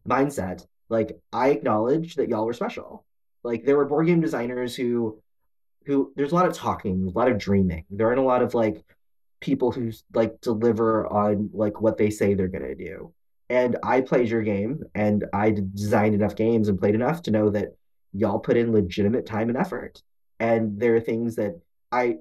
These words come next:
I knew it wasn't the first playtest. I knew it wasn't the tenth playtest. And you went in with, "I just want people to play my game." And the fact that you were willing to do that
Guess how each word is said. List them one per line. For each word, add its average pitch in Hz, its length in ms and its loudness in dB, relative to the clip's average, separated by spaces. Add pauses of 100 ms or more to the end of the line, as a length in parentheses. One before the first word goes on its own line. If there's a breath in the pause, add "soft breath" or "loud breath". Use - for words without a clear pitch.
(120)
I 123 120 0
knew 131 180 4
it 135 80 4
wasn't 120 280 -4
the - 80 -8
first 101 320 -2
playtest. 95 420 -2
I 98 60 0
knew 101 120 2
it 90 60 -2
wasn't 101 220 -2
the 139 80 0
tenth 85 280 -2
playtest. 82 460 -8 (380 loud breath)
And 107 320 0
you 131 180 -2
went 147 220 0
in 110 200 -2
with, 107 280 0 (360 soft breath)
"I 113 120 0
just 131 160 0
want 139 140 0
people 135 160 -2
to 131 80 -2
play 131 120 0
my 127 140 0
game." 85 380 -4 (480)
And 117 140 2
the 120 60 0
fact 135 280 0
that 135 200 2 (240 soft breath)
you 117 100 -4
were 123 80 2
willing 127 280 -2
to - 100 -6
do 117 160 -2
that 110 380 0